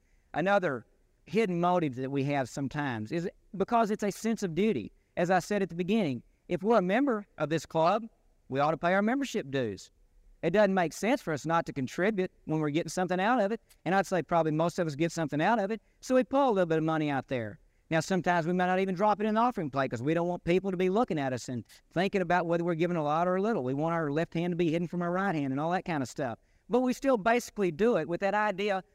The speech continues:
that we're giving out of duty. Now, I'm talking to some of us here who are really mature Christians. We give out of duty. God wants us to give as an act of worship, as an act of love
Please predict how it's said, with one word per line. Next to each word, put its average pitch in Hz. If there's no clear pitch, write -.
that 226
we're 240
giving 226
out 226
of 202
duty. 214
Now, 214
I'm 262
talking 240
to 190
some 269
of 226
us 220
here 226
who 247
are 190
really 240
mature 214
Christians. -
We 233
give 196
out 175
of 202
duty. 240
God 185
wants 170
us 131
to 131
give 143
as 123
an 135
act 131
of 110
worship, 120
as 123
an 135
act 139
of 110
love 127